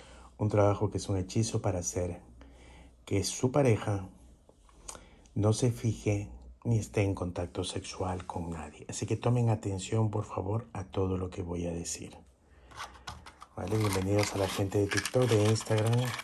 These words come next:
Enciendo mi vela.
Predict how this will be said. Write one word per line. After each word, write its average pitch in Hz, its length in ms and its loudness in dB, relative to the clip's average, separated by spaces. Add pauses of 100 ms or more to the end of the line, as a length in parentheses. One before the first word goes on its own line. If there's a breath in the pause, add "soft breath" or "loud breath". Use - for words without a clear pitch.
(4000 loud breath)
Enciendo 98 500 -2
mi 92 160 -4
vela. 123 460 0